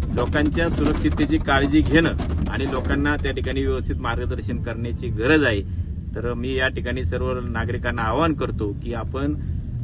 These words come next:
या पूर परिस्थितीमध्ये सर्वांनी आपली स्वतःची काळजी घ्यावी, कुटुंबाची काळजी घ्यावी. घराबाहेर आवश्यकता असेल तरच पडावं,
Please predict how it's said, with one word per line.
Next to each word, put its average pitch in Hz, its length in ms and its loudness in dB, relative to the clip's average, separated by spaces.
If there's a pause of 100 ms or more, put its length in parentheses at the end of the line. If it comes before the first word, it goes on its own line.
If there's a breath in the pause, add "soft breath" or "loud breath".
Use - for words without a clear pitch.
(640)
या 139 340 6 (180)
पूर 139 120 2
परिस्थितीमध्ये 135 880 0 (140)
सर्वांनी 123 580 -2
आपली - 240 -6
स्वतःची 117 440 -4
काळजी 113 320 -2
घ्यावी, 117 240 0
कुटुंबाची 117 520 -4
काळजी 107 320 0
घ्यावी. 110 320 0 (260)
घराबाहेर 120 580 2 (340)
आवश्यकता 139 680 0
असेल 143 680 0
तरच 143 280 2
पडावं, 135 420 0